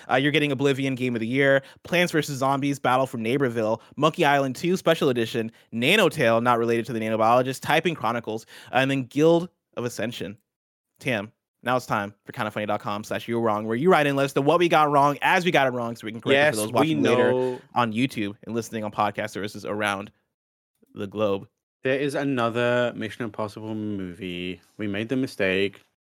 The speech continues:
Speaker 2: I get it.
Speaker 1: Actually,
Speaker 2: It's
Speaker 1: nobody
Speaker 2: fine.
Speaker 1: did write in about the
Speaker 2: Oh,
Speaker 1: Mission Impossible
Speaker 2: really?
Speaker 1: movie. Yeah.
Speaker 2: Wow. We got 'em. Snuck it
Speaker 1: But if you wanna
Speaker 2: past 'em.
Speaker 1: correct that, yeah, uh, there is a Mission Impossible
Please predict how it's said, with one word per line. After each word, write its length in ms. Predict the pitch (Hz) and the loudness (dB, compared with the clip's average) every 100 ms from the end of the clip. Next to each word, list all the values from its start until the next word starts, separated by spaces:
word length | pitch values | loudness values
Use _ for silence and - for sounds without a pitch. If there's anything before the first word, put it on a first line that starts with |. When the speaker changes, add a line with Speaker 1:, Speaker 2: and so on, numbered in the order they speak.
| _ | _
Speaker 2:
I 140 | - 113 | -10 -4
get 180 | 104 90 | -2 0
it. 140 | 87 | 0
Speaker 1:
Actually, 200 | 214 277 | 0 2
Speaker 2:
It's 60 | 202 | 2
Speaker 1:
nobody 220 | 208 269 | 4 4
Speaker 2:
fine. 80 | 202 | 4
Speaker 1:
did 120 | 170 | 4
write 160 | 139 135 | 4 2
in 120 | 135 | 0
about 200 | 117 107 | 0 0
the 60 | 113 | 2
Speaker 2:
Oh, 40 | |
Speaker 1:
Mission 180 | 139 131 | 4 6
Impossible 240 | 117 160 | 6 6
Speaker 2:
really? 180 | 233 254 | 6 4
Speaker 1:
movie. 200 | 104 110 _ _ - | 0 -10 _ _ -6
Yeah. 240 | 107 95 | -4 -2
Speaker 2:
Wow. 420 | 107 131 151 98 90 _ _ _ - | -4 -6 -8 -10 -14 _ _ _ -16
We 100 | 104 | -10
got 160 | 107 | -10
'em. 180 | 95 98 _ _ _ _ _ _ _ _ _ | -10 -16 _ _ _ _ _ _ _ _ _
Snuck 220 | - 113 | -8 -6
it 40 | - | 2
Speaker 1:
But 120 | 180 | 4
if 140 | 180 | 4
you 80 | 185 | 4
wanna 140 | 202 185 | 4 4
Speaker 2:
past 40 | |
'em. 40 | |
Speaker 1:
correct 180 | 170 185 | 4 4
that, 160 | 139 123 | 2 4
yeah, 180 | 147 120 | 4 6
uh, 220 | 127 127 | 6 6
there 140 | 143 | 6
is 160 | 170 180 | 4 4
a 40 | |
Mission 200 | 151 131 123 | 2 0 -2
Impossible 320 | 117 104 | -2 -4